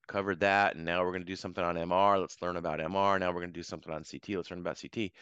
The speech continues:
And I was kinda, you know, baffled for the first year. And then I were, I, I went to the next S and M meeting a year later, and I remember walking around the floor of the meeting and going,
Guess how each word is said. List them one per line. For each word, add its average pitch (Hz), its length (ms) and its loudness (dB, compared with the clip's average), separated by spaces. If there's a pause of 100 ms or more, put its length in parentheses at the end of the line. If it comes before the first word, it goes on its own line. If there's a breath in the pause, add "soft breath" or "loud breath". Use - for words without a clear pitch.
(600 loud breath)
And 110 400 4 (380)
I - 40 4
was 135 120 0
kinda, 185 320 6 (160)
you 127 100 -2
know, 104 260 2 (420)
baffled 110 640 2
for 107 120 -4
the 95 100 -4
first 113 320 0
year. 101 520 8
And 104 160 -2
then 120 100 0
I 123 100 2
were, 110 180 0 (120)
I, 101 240 2
I 101 100 2
went 110 220 -2
to 92 260 -4 (100)
the 101 160 -4
next 110 520 -2 (240)
S 101 240 0
and 98 120 -2
M 92 180 0
meeting 87 460 -2 (480 soft breath)
a 95 60 -2
year 98 240 2
later, 104 480 4
and 95 180 -2
I 92 40 2
remember 117 340 -2
walking 104 400 2
around 101 260 0
the 90 80 -6
floor 107 340 0
of 98 60 -2
the 92 60 -2
meeting 95 520 -2 (560 soft breath)
and 85 180 -8
going, 92 440 2